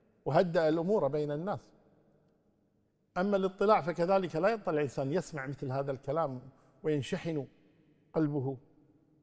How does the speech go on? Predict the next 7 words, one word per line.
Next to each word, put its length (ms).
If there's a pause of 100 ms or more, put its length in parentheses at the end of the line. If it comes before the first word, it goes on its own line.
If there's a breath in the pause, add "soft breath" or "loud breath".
(100)
يعني، 160
يكون 240
كويتيا 520
يسمع 300
واحد 300 (540 soft breath)
مثلا 320
من 460